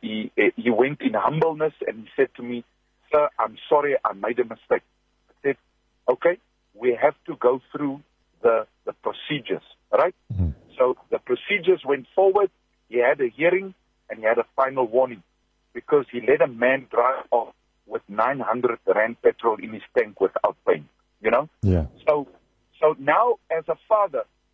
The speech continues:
Speaker 1: you've gotta be full of love, but strict, right?
Speaker 2: Mm.
Speaker 1: En as die wêreld het leiding nodig, Brad.
Speaker 2: Ja.
Speaker 1: En ons is die enigste mense wat met die woord van God sit. En ek gaan afsluit met hierdie storie.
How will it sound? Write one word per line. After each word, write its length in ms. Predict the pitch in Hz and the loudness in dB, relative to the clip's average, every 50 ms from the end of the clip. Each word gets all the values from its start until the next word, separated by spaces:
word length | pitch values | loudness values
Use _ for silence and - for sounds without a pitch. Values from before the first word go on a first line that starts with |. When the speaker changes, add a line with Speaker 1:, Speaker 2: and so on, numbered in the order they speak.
| _ _ _ | _ _ _
Speaker 1:
you've 180 | - - - _ | -20 -20 -6 _
gotta 240 | - 165 156 156 147 - | 0 0 2 0 -2 -4
be 220 | 139 143 139 135 _ _ _ _ _ _ _ _ | -8 -14 -14 -16 _ _ _ _ _ _ _ _
full 160 | 247 262 254 | 2 2 2
of 140 | 233 175 139 | 2 2 -4
love, 240 | 131 127 127 120 - _ _ _ _ _ _ _ _ - | -8 -8 -10 -10 -14 _ _ _ _ _ _ _ _ -10
but 120 | 127 - _ _ _ _ _ | -10 -10 _ _ _ _ _
strict, 220 | _ - - - _ _ _ _ _ _ _ _ _ _ _ _ _ _ | _ -6 -6 -6 _ _ _ _ _ _ _ _ _ _ _ _ _ _
right? 240 | - 135 170 196 - _ _ _ _ - | -2 -2 -2 -2 -2 _ _ _ _ 0
Speaker 2:
Mm. 200 | 104 92 87 73 - - - _ _ _ _ _ _ _ _ _ _ _ _ | 0 0 0 -2 -6 -12 -20 _ _ _ _ _ _ _ _ _ _ _ _
Speaker 1:
En 180 | _ 147 147 151 - _ | _ -12 -12 -12 -6 _
as 180 | - 175 180 - _ _ _ _ _ _ _ _ _ | -2 -2 -2 -2 _ _ _ _ _ _ _ _ _
die 140 | - 156 139 - | -16 -16 -6 0
wêreld 360 | - 151 175 220 240 240 - | 2 2 4 4 2 0 0
het 140 | - 175 - | -4 -10 -10
leiding 460 | - 117 123 143 156 143 160 151 139 117 | -10 -8 -8 -8 -4 -4 -6 -6 -6 0
nodig, 280 | 120 120 110 104 - _ | 0 0 0 0 -4 _
Brad. 240 | - 101 98 90 - _ _ _ _ | -6 -4 -4 -4 -6 _ _ _ _
Speaker 2:
Ja. 280 | - 90 87 85 78 76 - - _ _ _ _ _ _ _ _ _ _ _ _ | -4 -2 -2 -2 -2 -4 -8 -18 _ _ _ _ _ _ _ _ _ _ _ _
Speaker 1:
En 180 | 143 139 143 - | -10 -10 -6 -2
ons 460 | - 214 233 254 254 240 - - _ _ | 0 2 2 2 0 -2 -8 -16 _ _
is 120 | - - _ _ | -18 -18 _ _
die 100 | 143 _ | _ _
enigste 400 | _ 202 208 208 220 - - _ _ _ _ _ | _ -20 -12 -10 -10 -10 -10 _ _ _ _ _
mense 420 | 139 143 151 147 - _ - - - _ _ _ _ _ _ _ | -14 -14 -14 -14 -12 _ -10 -12 -12 _ _ _ _ _ _ _
wat 160 | - 135 - | -4 -2 -2
met 100 | 135 135 | -2 -4
die 120 | 131 131 - - | -4 -4 -8 -4
woord 300 | 127 156 180 208 - _ | 2 2 2 2 2 _
van 160 | - 165 151 | -4 -4 -4
God 240 | 143 - - 147 - - | -2 -2 -2 -2 -2 -2
sit. 180 | - 107 - - _ _ _ _ _ _ _ | -6 -6 -6 -8 _ _ _ _ _ _ _
En 60 | 131 | -4
ek 60 | 139 | -2
gaan 160 | - 165 160 | 0 -2 0
afsluit 440 | - - 170 - - 180 165 156 - | 0 -2 -2 0 0 0 0 0 -2
met 120 | - 131 - | -10 -14 -12
hierdie 220 | 123 120 113 - | -10 -12 -12 -8
storie. 240 | - 110 95 - | -4 -4 -4 -4